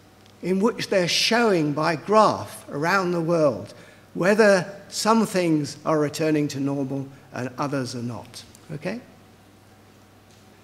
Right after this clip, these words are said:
Now, that's the background to this. Now, what I'm gonna be talking today is about one element of that change,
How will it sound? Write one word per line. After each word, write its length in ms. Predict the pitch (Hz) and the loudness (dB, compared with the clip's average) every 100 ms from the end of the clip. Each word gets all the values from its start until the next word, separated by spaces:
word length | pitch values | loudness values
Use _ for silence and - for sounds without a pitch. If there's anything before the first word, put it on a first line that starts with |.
| - - - - - | -20 -20 -20 -20 -2
Now, 220 | 254 277 - - - | 2 4 2 -6 0
that's 640 | 254 247 - - - - - - - | 2 2 -2 -4 -4 -8 -18 -20 -8
the 80 | 175 | -6
background 800 | - 180 - - 120 92 95 101 | -2 -2 -4 -10 -12 -12 -16 -16
to 100 | 120 | -16
this. 380 | 87 - - - - - - - | -16 -16 -16 -16 -20 -20 -20 -6
Now, 180 | 220 226 | 0 2
what 220 | 233 277 | 6 6
I'm 160 | 294 262 | 6 6
gonna 120 | 220 | 4
be 120 | 196 | 2
talking 500 | 190 208 202 202 180 | 0 0 0 0 -4
today 460 | 156 156 151 127 - - - | -2 -4 -2 -4 -6 -14 -10
is 200 | 165 139 | -6 -4
about 440 | 170 170 165 - | -2 -2 -4 -8
one 480 | 165 165 220 220 202 - | -4 2 4 4 0 -6
element 640 | 202 208 240 202 139 117 - | -2 4 6 6 4 0 -6
of 140 | 110 | -8
that 240 | 123 220 - | -8 -10 -8
change, 560 | 123 90 85 113 - | -8 -8 -12 -14 -16